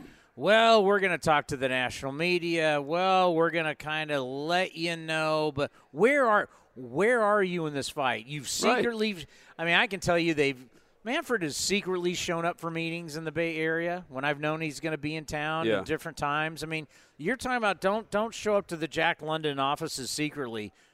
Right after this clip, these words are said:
Speaker 1: Show up. Put your face out
Speaker 2: Well,
Speaker 1: there. Show up to a meeting.
Speaker 2: it's, it's kinda like, I mean, go back to another issue, and this was obviously not him as the commissioner, but baseball and steroids. Like,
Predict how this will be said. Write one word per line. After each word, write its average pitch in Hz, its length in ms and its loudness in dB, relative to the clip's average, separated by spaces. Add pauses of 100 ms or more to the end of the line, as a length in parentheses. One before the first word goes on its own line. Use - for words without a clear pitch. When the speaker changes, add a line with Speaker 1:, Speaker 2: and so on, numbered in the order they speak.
Speaker 1:
Show 220 500 4
up. 170 300 6 (1200)
Put 208 260 2
your 208 80 -2
face 175 400 0
out 151 140 2
Speaker 2:
Well, 247 100 6
Speaker 1:
there. 117 220 4 (180)
Show 226 300 2
up 240 140 -2
to 196 120 0
a 185 40 -2
meeting. 180 320 -2
Speaker 2:
it's, - 120 -10
it's - 180 -6
kinda 156 220 0
like, 143 200 -4 (260)
I 113 40 -6
mean, 131 240 -6 (200)
go 143 100 4
back - 220 -2
to 160 80 2
another 143 380 2
issue, 131 440 -2
and 117 80 -2
this 120 180 -2
was 107 220 -2
obviously 107 340 -4
not 101 220 -4
him 104 180 -6
as 92 120 -6
the 90 80 -10
commissioner, 139 360 -6
but 104 200 -4
baseball 123 400 -2
and 120 80 -6
steroids. 113 440 -6
Like, 95 160 -6